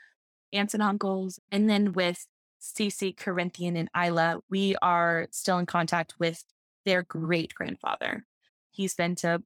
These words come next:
all of the adoptions, and we see him three to four times a year.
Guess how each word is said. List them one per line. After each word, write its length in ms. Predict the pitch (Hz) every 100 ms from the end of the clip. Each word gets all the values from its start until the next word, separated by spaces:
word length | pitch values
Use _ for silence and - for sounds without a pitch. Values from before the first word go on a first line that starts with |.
| -
all 140 | 165
of 60 | 165
the 120 | 190
adoptions, 800 | 185 180 - 220 233 240 247 - -
and 600 | 185 175 175 175 175 170 - _ _ _
we 80 | 202
see 160 | 190 190
him 480 | - 180 175 185 190 -
three 200 | 196 190
to 80 |
four 200 | 190 185
times 320 | 185 180 180 190
a 80 |
year. 600 | 190 175 170 170 190 233